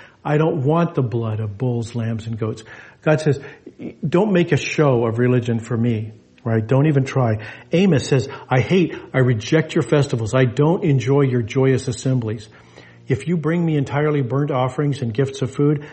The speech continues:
I won't be pleased. I won't even look at your offerings of well-fed animals." So the prophets say over and over again, "Do not make a show of Torah.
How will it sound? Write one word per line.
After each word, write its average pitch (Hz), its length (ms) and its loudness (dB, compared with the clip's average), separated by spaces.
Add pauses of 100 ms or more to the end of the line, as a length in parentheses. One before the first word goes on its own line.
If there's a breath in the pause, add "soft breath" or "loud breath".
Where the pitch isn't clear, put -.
(300 loud breath)
I 160 360 4
won't 135 360 2
be 113 180 -4
pleased. 110 460 -6 (300 loud breath)
I 151 80 2
won't 165 240 4
even 120 240 2
look 156 240 2
at 160 80 -2
your 120 160 0
offerings 110 580 -4 (380 loud breath)
of 110 160 -2
well-fed 113 400 -2
animals." 113 500 -6 (800 soft breath)
So 131 380 2 (140 loud breath)
the 143 60 -4
prophets 180 560 2
say 147 220 0
over 165 260 0
and 151 80 0
over 143 160 0
again, 117 260 -2 (300 loud breath)
"Do 147 120 -2
not 170 200 0
make 147 220 0
a 139 60 0
show 131 380 0
of 110 120 -6
Torah. 120 400 -6